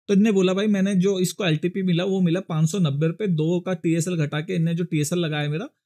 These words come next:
पाँच सौ अट्ठासी रुपए दो पैसे पे लगाया। मैं पैसे की बात नहीं कर रहा, अभी राउंड ऑफ नंबर बोल रहा हूँ, पाँच सौ अट्ठासी पे इनने लगाया।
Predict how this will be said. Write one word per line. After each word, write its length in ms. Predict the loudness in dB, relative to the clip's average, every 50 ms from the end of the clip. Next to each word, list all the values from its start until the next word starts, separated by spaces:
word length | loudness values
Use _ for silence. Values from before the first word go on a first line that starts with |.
| _ _ _ _ -2
पाँच 340 | 0 2 4 4 4 4 4
सौ 80 | 2
अट्ठासी 480 | -2 -4 -4 -2 -4 -4 -2 0 0 0
रुपए 320 | 2 2 0 -2 -4 -4 -8 _ _ _ _ 0
दो 200 | 2 2 2 2
पैसे 280 | 0 -2 -2 -2 -4
पे 100 | -4 -4
लगाया। 240 | -4 -4 -6 -6 -4
मैं 120 | -4 -4
पैसे 260 | -2 -2 -4 -2 -2 -2
की 100 | 0 0
बात 240 | 0 -2 0 0
नहीं 120 | 0 0 2
कर 100 | 0 -2
रहा, 100 | -2 -2
अभी 140 | -2 -2 0
राउंड 240 | 0 0 0 0
ऑफ 80 | 0 0 0
नंबर 240 | 0 2 2 0 0
बोल 160 | 0 -2 -2
रहा 60 | -4
हूँ, 80 | -6 -6
पाँच 200 | -4 -2 -2 -2
सौ 60 | -2 -4
अट्ठासी 340 | -6 -6 -6 -4 -4 -4
पे 120 | -4 0 0
इनने 180 | 0 2 2
लगाया। 360 | 0 -2 -2 -6 _ _ _